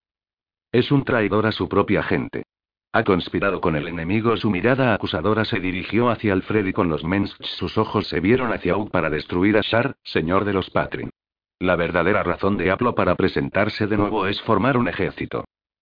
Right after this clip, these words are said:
Se propone conducir a ese ejército fuera del laberinto en una guerra contra su señor. ¿Es cierto eso? Preguntó Basu. No respondió Aplo,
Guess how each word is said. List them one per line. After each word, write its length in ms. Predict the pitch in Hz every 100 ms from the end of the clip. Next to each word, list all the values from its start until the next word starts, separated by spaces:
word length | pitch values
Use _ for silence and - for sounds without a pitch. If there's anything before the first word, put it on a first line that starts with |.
| _
Se 200 | - 107
propone 440 | - 98 95 104 98
conducir 520 | 82 80 92 117 117
a 80 | 95
ese 260 | 110 95
ejército 500 | 82 120 127 123 120
fuera 300 | 113 104 135
del 160 | 113 101
laberinto 500 | 92 85 120 120 90
en 100 | 78
una 180 | 92 85
guerra 280 | 95 107 104
contra 360 | 101 92 101
su 120 | 98
señor. 360 | 98 76 73 55 - _ _ _ _ _ _ _
¿Es 180 | 98 90
cierto 440 | - 104 95 82
eso? 300 | 90 - 147 - _ _ _ _
Preguntó 540 | - 98 92 90 110 107
Basu. 320 | 80 - 53 _ _ _ _ _ _ _ _
No 140 | 113 123
respondió 560 | 123 - 101 98 123
Aplo, 300 | 113 120 123